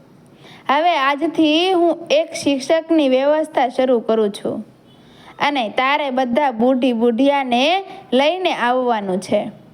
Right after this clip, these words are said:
કનુભાઈએ માત્ર સુનિલને જ ભણાવ્યો એવું નથી, કેટલાય જરૂરિયાતમંદ બાળકોને ભણાવી ગણાવી આગળ કર્યા છે. એક દિવસ એક યુવક આવ્યો, કનુભાઈને પગે લાગ્યો.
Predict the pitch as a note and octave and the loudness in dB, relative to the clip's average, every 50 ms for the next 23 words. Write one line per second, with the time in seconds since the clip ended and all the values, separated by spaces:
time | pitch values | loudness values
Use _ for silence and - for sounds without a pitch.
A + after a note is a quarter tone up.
0 | - - - - - - - - - - C#4+ D#4+ E4+ F#4+ G4 F#4+ E4 F4+ F4 E4+ | -20 -20 -20 -20 -20 -20 -20 -12 -4 -2 -2 0 0 0 0 0 2 2 0 2
1 | F4 E4+ D#4 D4 C#4 C#4 C#4 C#4 - D#4+ C#4+ C4+ C4 C4 - C4 C4 C#4 D4 D#4 | 2 0 0 0 0 0 -2 0 0 0 0 0 0 0 0 2 4 4 4 4
2 | D4+ D#4 D#4 D#4 D#4+ D#4+ D#4+ D#4 A#3+ C#4+ G#3+ A3+ B3+ C4+ C#4+ D4+ D#4 D#4 D#4 E4 | 4 4 4 4 2 2 0 0 0 0 0 0 0 0 2 2 2 2 2 2
3 | D#4+ C4 - - - - A3+ B3 B3+ C#4+ D#4 E4 F4 F#4 G4+ G4 - F#4+ G4 C#4+ | 2 0 0 -4 -2 2 2 2 4 2 2 2 0 0 -2 0 0 0 0 0
4 | G3 - - - - - - - - - - - - - _ - - - - D4+ | 0 -4 -8 -14 -18 -20 -20 -20 -20 -20 -20 -20 -20 -20 _ -20 -20 -6 -2 2
5 | D#4 D#4+ E4 D#4+ - F4 G4 F#4 F#4 F#4 F4+ E4+ D#4 A3 B3+ C#4 C4+ D4 D#4+ D#4+ | 2 2 2 0 0 0 2 2 2 2 0 0 0 0 2 2 2 2 0 2
6 | D#4+ E4 D#4+ D4+ D4+ D4+ C4+ C#4 C#4 C#4 C#4 B3+ A#3+ B3 A#3+ B3 B3+ B3+ B3 - | 2 2 2 0 0 0 0 2 2 2 2 2 2 2 2 0 0 -2 -2 -2
7 | C4+ C4 B3+ A#3+ A3 G#3 B3+ B3+ A#3+ A#3+ B3 B3 B3 B3 A#3 A3+ A3 A#3+ B3 C4 | -2 0 0 0 0 2 2 2 2 2 2 2 2 2 0 0 0 0 2 2
8 | D4 D#4+ E4+ D#4+ C#4 C4+ D4 E4 F#4+ F#4+ F#4+ - - - - - - - G#3 B3 | 0 0 0 0 0 0 0 0 0 -2 -6 -10 -20 -20 -16 -8 -6 -4 -4 -2
9 | C4+ C#4 D#4+ D#4 C#4 - - A3+ A3 G#3+ G#3+ G3+ F3+ F#3+ G3 - - - - A3 | -2 -2 0 0 0 0 0 -2 0 0 0 0 -2 -2 -6 -8 -6 -6 -6 -6
10 | G#3+ - - - - - - - - _ _ - - - - - - - - C#4 | -8 -12 -18 -20 -20 -20 -20 -20 -20 _ _ -20 -20 -20 -20 -20 -8 -4 0 0
11 | D#4+ F#4 G4+ E4+ D4+ C#4 D#4 E4 E4+ F4 F4 E4 E4+ E4+ - - B3 D4+ D#4+ D#4+ | 0 0 0 -2 0 2 2 2 2 2 0 0 -4 -6 -4 0 0 2 0 0
12 | D#4 - A#3 B3 B3 C4+ D4 D4+ D4+ D4+ - - - C4 C#4 D4 D4 F#4 G4 F4+ | 0 0 0 2 4 4 4 2 0 -2 -6 -4 0 0 0 0 2 2 2 2
13 | C#4+ A3+ A3+ - - - - - - - C4 C4+ C#4+ D4+ D4 C4+ C#4 C#4 C#4+ C#4+ | 2 0 -4 -12 -18 -20 -20 -8 -4 -2 -2 0 0 0 0 2 0 0 0 0
14 | C#4 B3+ A3+ G#3+ - A#3+ A#3 B3 C4+ D4+ C#4+ B3 G#3+ G3 F#3+ G3 G3+ G3+ G#3+ G3+ | 0 0 0 0 0 -2 0 2 2 0 0 0 0 0 0 0 -2 -2 -2 -2
15 | G3+ A3 | -2 -4